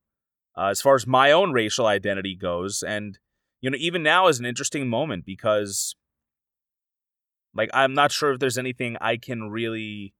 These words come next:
do to help. Like, I can go out to these protests. I'm not sure if I'd be considered more of an ally or just somebody taking up space,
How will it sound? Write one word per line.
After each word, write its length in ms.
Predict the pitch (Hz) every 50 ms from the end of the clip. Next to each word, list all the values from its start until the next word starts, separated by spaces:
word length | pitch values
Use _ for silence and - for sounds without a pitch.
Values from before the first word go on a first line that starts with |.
| _ _ _ _ _ _ _ _ _ _ _ _ _ 98 92 92 -
do 440 | 131 139 139 127 101 82 67 64 _ _ _ _ _ _ _ _ _ _ _ _ _ _ _ -
to 140 | - 127 101
help. 340 | 98 104 87 69 67 _ _ _ -
Like, 160 | - 95 101
I 140 | 80 120 131
can 200 | 123 143 139 127
go 200 | 117 127 139 139
out 200 | 131 123 120 120
to 60 | - -
these 160 | 113 104 -
protests. 680 | _ - 113 110 101 - - 107 101 110 - - -
I'm 120 | - 104 110
not 180 | 110 107 107
sure 180 | - - 113 110
if 80 | 101 -
I'd 120 | 113 104
be 100 | 98 110
considered 540 | 98 - 104 - - 110 104 101 104 95 - _ _ _ _ _ _ _ _ _ _ -
more 160 | 113 123 127
of 60 | 117 120
an 60 | 113
ally 460 | 104 104 107 110 107 107 107 113 135 135
or 120 | 117 101
just 300 | 95 98 107 104 - - _ _ _ _ _ _ _ -
somebody 480 | - - - 123 110 104 110 104 104 98
taking 380 | - 117 110 104 - 110 107 107
up 180 | 104 98 - _ _ _ _ -
space, 800 | - - - - 120 113 113 127 131 - - - - - -